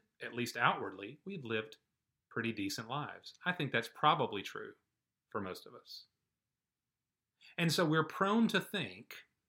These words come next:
I'm prone to think, "Well, all I really need from God is just a little trim. Just a little pruning away of some, some things to shape me up. Because otherwise, I'm pretty good."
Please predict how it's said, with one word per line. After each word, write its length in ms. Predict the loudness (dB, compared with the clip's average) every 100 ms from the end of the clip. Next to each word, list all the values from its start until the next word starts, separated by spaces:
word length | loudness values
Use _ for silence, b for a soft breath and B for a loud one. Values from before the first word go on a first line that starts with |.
| _ _ _ 0
I'm 240 | 2 4 4
prone 280 | 2 2
to 60 | 0
think, 360 | -2 -6 -10 -20 -20 _ _ b b b
"Well, 200 | 2 2 6
all 320 | 6 8 8
I 80 | 8
really 380 | 8 4 4 4
need 280 | 2 2
from 220 | 0 -2 0
God 540 | 0 0 -4 -8 -12 -20 b b
is 160 | -2 0
just 200 | 0 0
a 60 |
little 240 | 0 0 0
trim. 460 | -2 -8 -10 -14 _ _ _ _ _ _ _ _ _ _ _ _ _ _ 4
Just 240 | 4 6
a 60 | 2
little 240 | 2 2
pruning 600 | 0 0 2 4 4 2
away 560 | 2 2 2 2 -2 -4
of 180 | -6
some, 360 | -6 -4 -4 -6 -10
some 220 | -8 -6
things 640 | -6 -8 -8 -14 -16 -16 _ _ _ _
to 120 | -4
shape 460 | -2 0 -2 -4 -6
me 220 | -6 -4
up. 340 | -6 -6 -14 _ _ _ _ _ _ _ _ _ _
Because 200 | -4 -2
otherwise, 560 | 0 0 2 4 2 0
I'm 160 | -2 -2
pretty 240 | 0 -2
good." 280 | -2 -6 -8